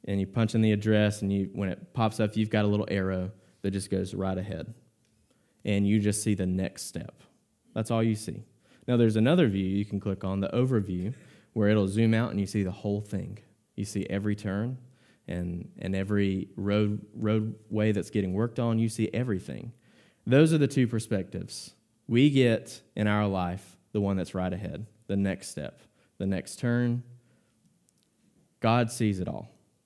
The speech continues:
God is not surprised, and he's not hiding from you. He's not holding back from you.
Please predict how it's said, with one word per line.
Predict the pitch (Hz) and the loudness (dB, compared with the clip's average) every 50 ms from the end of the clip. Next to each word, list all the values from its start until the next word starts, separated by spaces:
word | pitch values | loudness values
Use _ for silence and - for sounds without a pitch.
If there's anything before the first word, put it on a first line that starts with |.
| _ _ _ _ _ _ _ _ _ _ _ _ - | _ _ _ _ _ _ _ _ _ _ _ _ 0
God | 113 110 113 123 | 2 4 4 4
is | 131 | 2
not | 131 127 127 | 2 0 0
surprised, | 127 127 113 - 104 95 92 92 92 92 90 92 95 - - | -2 -6 -6 -4 -4 -2 -2 0 -2 -2 -4 -4 -6 -8 -8
and | - 104 | -4 -2
he's | 104 98 98 | -2 -2 -2
not | 104 76 - | -2 -4 -4
hiding | 101 98 92 92 90 92 | -4 -4 -4 -2 -2 -4
from | 90 - 90 87 90 | -6 -6 -6 -4 -4
you. | 90 87 87 101 - - _ _ _ _ _ | -4 -4 -6 -10 -12 -18 _ _ _ _ _
He's | - 110 101 104 | -6 -4 -2 -2
not | 101 95 | -2 -2
holding | 101 101 98 95 92 87 | -2 -2 -2 -2 -2 -4
back | 90 90 90 90 | -4 -4 -6 -6
from | - - 98 92 | -6 -6 -6 -4
you. | 92 95 98 104 | -4 -6 -6 -8